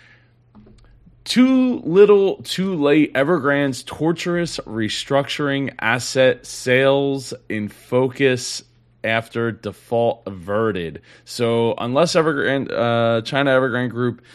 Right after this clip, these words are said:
takes quick steps for an orderly restructuring of its debt pile, uh, the,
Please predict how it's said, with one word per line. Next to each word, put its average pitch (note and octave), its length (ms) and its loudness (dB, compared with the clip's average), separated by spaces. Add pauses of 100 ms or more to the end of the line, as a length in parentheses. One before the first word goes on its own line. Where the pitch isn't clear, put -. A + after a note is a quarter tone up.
(300)
takes - 400 -2 (400)
quick - 480 2
steps - 480 0
for A2 480 -6
an A2 240 -10
orderly F3+ 500 2
restructuring A2+ 800 -4
of F#2+ 200 -6
its G2 200 -10
debt - 480 -2
pile, F#2+ 680 -6 (540)
uh, G2+ 500 -2
the, G#2 720 -6